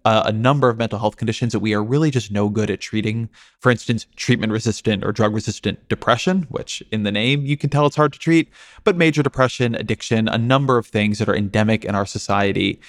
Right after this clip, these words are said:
And that there's some real promise that maybe this very, very different modality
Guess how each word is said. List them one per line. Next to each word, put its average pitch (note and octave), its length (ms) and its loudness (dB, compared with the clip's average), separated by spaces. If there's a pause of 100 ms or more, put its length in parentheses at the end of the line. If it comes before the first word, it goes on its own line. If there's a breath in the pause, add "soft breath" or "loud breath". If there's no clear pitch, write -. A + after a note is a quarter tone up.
(380 loud breath)
And C#3 120 2
that D3 140 0
there's D3 220 0
some D3+ 200 -4
real F3 160 2
promise E3 460 -2
that A2 100 -4
maybe A#2 460 0
this G#2+ 280 -4
very, A2+ 500 2
very A2+ 260 0
different G#2+ 460 -4
modality G2+ 760 -2